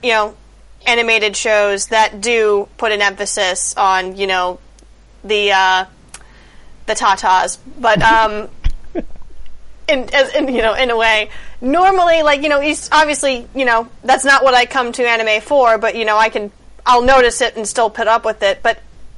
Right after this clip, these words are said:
Speaker 1: it's, it's, you know, as long as there's something else about the character that's, you know, distracting or at least, you know, catches your, enough of your attention that, you know, it's, it's not the only thing about them that's interesting.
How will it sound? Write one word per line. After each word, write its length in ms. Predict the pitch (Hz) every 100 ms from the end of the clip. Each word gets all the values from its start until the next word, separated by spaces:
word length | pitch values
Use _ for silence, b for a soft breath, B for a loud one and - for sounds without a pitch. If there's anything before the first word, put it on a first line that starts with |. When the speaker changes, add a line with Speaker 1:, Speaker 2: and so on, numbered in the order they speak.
| - - -
Speaker 1:
it's, 200 | 285 -
it's, 280 | 285 -
you 80 | 269
know, 120 | 302
as 200 | 277 302
long 160 | 330 415
as 60 | 330
there's 160 | 285
something 280 | 277 285 294
else 200 | 226 233
about 220 | 269 233 226
the 80 |
character 500 | 208 214 220 226 226
that's, 280 | 214 202 -
you 60 | 220
know, 120 | 202
distracting 720 | 202 196 - 185 196 214 208 208
or 100 | 190
at 140 | 175
least, 320 | 196 196 196 - B B B -
you 80 |
know, 140 | 233 208
catches 360 | 240 233 233
your, 120 | 214 208
enough 340 | 226 220 214
of 80 | 214
your 140 | 202
attention 400 | 190 208 208 208
that, 200 | 190 185
you 60 | 202
know, 120 | 185
it's, 240 | 196 -
it's 200 | 233 220
not 180 | 233 240
the 60 | 226
only 140 | 214 208
thing 160 | 226
about 220 | 208 214 214
them 100 | 190
that's 160 | 180
interesting. 600 | - 254 226 - 170 156